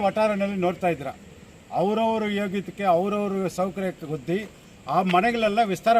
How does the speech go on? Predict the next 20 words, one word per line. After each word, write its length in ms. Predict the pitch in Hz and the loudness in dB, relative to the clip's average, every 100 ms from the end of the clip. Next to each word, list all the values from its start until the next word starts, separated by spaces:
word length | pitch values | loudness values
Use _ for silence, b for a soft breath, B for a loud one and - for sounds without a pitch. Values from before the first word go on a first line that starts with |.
| 190 | 4
ಮಾಡಿದ್ದಾರೆ. 340 | 160 120 95 - - - - - - - - | 0 -2 -12 -16 -20 -20 -20 -20 -20 -12 -2
ಇವಾಗ 180 | 196 220 220 233 196 | 2 6 6 6 4
ಎಕ್ಸಾಂಪಲ್ 380 | 156 226 226 220 196 | 2 4 4 2 0
ನಾನು 140 | 196 202 196 | -2 -2 -4
ಬಂದ್ಬಿಟ್ಟು 380 | 196 196 180 180 175 | -2 -4 -4 -6 -6
ಪ್ರೆಸಿಡೆಂಟ್ 340 | 165 214 202 | -6 -6 -2
ಆಗಿ 140 | 190 180 175 | -2 -2 -4
ಮೂರು 140 | 190 | -4
ವರ್ಷ 120 | 180 180 175 | -4 -4 -6
ಇದ್ದೆ. 160 | 127 - - B B B - | -8 -16 -18 B B B -6
ಆ 60 | 156 165 | -4 2
ಖಾತಾ 260 | 208 233 214 | 4 6 6
ಹೆಂಗೆ 220 | 196 196 180 | 4 0 2
ಮಾಡೋದು, 260 | 175 170 202 | 2 2 -2
ರಿಜಿಸ್ಟರ್ 280 | 180 208 190 | -4 -6 -6
ಹೆಂಗೆ 140 | 190 175 | -4 -2
ಮಾಡೋದು 240 | 170 160 196 180 | -2 -2 -4 -6
ನನಗೆ 180 | 147 131 | -6 -6
ಗೊತ್ತು. 200 | 151 - 170 - - - B B B - - 170 | -8 -6 -8 -10 -20 -20 B B B -20 -6 0
ಇವಾಗ 200 | 208 | 2